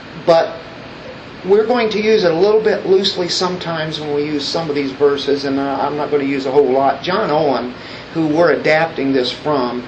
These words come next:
uses Song of Solomon through here quite frequently.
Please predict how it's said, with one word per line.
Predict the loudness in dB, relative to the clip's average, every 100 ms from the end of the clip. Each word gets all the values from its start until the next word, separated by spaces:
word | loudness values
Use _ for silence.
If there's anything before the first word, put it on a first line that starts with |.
| -12 -16 -14 -6
uses | -4 -2 -2
Song | -2 -2 -2 -2
of |
Solomon | -2 0 2 2 0 -4
through | -4 -2 0
here | 2 0 0
quite | 0 0 0
frequently. | -4 -4 -2 -4 -4 -8